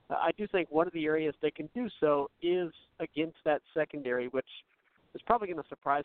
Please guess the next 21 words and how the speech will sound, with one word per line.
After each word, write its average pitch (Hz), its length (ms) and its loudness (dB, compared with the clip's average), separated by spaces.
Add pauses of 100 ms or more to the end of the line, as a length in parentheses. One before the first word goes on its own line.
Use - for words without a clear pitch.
some 143 100 -14
people, 147 320 -12
but 143 100 -8
I, 139 120 -4 (140)
I 143 120 -6
do 160 200 -8
think 147 200 -8
that 139 80 -12
Michael 139 320 -2 (100)
Penix 139 200 -2 (160)
has 151 260 2
the 143 60 -4 (120)
tools 175 400 4 (360)
and 147 100 0
I 147 120 4 (100)
U 156 140 0
has 147 240 -2
the 165 60 -8 (140)
playmakers 143 640 0 (840)
that 135 200 2 (160)
they 151 160 -2